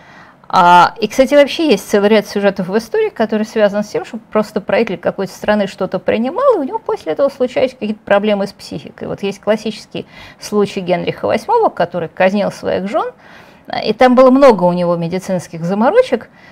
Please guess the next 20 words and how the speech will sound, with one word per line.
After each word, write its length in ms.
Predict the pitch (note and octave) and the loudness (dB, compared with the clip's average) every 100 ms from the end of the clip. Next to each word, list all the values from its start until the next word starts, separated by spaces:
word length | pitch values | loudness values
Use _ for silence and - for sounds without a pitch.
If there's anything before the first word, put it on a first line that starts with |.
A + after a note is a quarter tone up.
| _ | _
но, 140 | A3 F#3+ | -6 -4
в 40 | |
частности, 480 | - E4+ D4+ A#3+ - | 2 2 2 -4 -4
одна 180 | G#3 G#3 | -2 -4
из 100 | G#3 | -4
проблем 380 | G3+ F#3+ B3+ B3+ | -2 0 2 2
у 40 | |
него 160 | G#3+ F#3+ | 0 0
была 240 | G3 G3 | 0 0
та, 160 | G3+ B3 | 0 -4
что 240 | - E3+ | -4 -8
у 60 | F3+ | -4
него 180 | F3+ | -4
была 220 | E3+ F3 F3 | -2 -2 -2
все 160 | - | -4
время 200 | E3+ E3 | -4 -4
трофическая 600 | - F3+ F3+ D#3+ - D#3 | -6 -6 -6 -14 -10 -6
язва 380 | D#3+ E3 D3 D#3 | -2 -2 -2 -8
на 80 | E3+ | -12
ноге, 340 | F3+ B3 A4 | -10 -4 -2